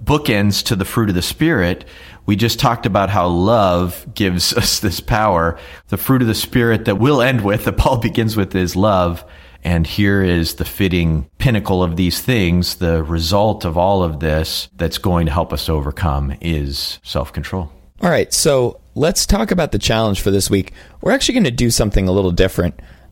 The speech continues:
Speaker 2: Previously, we have been talking about a variety of other challenges in our last handful of episodes. And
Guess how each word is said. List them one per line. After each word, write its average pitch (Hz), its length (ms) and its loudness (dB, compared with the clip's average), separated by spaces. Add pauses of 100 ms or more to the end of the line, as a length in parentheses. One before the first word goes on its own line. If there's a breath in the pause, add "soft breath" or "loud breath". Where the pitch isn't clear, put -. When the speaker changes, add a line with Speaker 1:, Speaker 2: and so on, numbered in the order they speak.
Speaker 2:
Previously, 127 640 2
we 101 180 2
have 95 160 2
been 87 320 2 (320)
talking 98 400 2
about 82 300 0 (240)
a 95 80 -4
variety 127 460 2
of 104 80 0
other 92 180 2
challenges 87 560 0
in 80 100 -2
our 82 280 -2 (140)
last 87 640 0
handful 92 500 0
of 87 80 2
episodes. 85 720 0 (100)
And 92 460 2